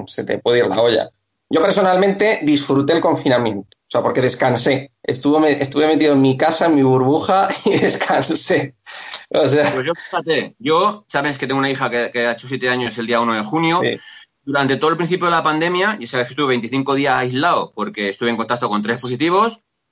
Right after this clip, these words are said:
Speaker 2: eh, la policía, eh, tuve que llamar para reiteradamente incorporarme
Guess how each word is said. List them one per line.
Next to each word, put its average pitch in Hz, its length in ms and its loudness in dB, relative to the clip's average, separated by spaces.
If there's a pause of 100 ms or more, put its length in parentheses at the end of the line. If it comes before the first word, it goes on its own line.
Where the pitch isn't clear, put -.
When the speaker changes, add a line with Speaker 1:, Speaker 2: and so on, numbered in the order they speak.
(100)
Speaker 2:
eh, 123 760 2
la 117 160 0
policía, 127 640 0
eh, 117 180 -4
tuve 139 220 -2
que 139 80 -2
llamar 151 340 0
para 131 340 0
reiteradamente 156 1200 0
incorporarme 156 1040 0